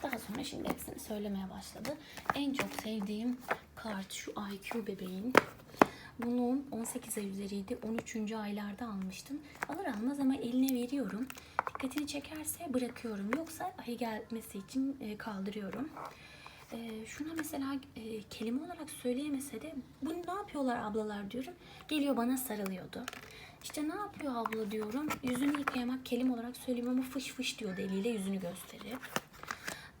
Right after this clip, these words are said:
İşte, e, "ı, ı" falan yapıyordu burada, "Ağır" diyordu. "Yattığı" diyordu burada. Hani böyle böyle kelimeleri söyleyebilme, ben de doğru kelimelerini söylediğim zaman kendini geliştiriyordu.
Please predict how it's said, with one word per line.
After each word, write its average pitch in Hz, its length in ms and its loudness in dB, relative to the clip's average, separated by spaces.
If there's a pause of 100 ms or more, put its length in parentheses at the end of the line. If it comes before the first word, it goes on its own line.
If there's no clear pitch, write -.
(120)
İşte, - 320 -6 (680)
e, - 40 0 (500)
"ı, 254 420 0
ı" 254 240 0
falan 226 340 2
yapıyordu 190 400 -4
burada, - 240 -4
"Ağır" 202 340 0
diyordu. - 380 -2 (420)
"Yattığı" 233 720 4
diyordu 190 380 0
burada. 190 320 -2 (480)
Hani 302 200 2
böyle 370 420 -4
böyle 254 300 2 (200)
kelimeleri 269 600 4
söyleyebilme, 240 720 8
ben 247 180 0
de 233 120 2
doğru 240 200 2
kelimelerini 202 520 -2
söylediğim 220 440 0
zaman 220 240 -4 (340)
kendini 269 360 4
geliştiriyordu. 233 680 4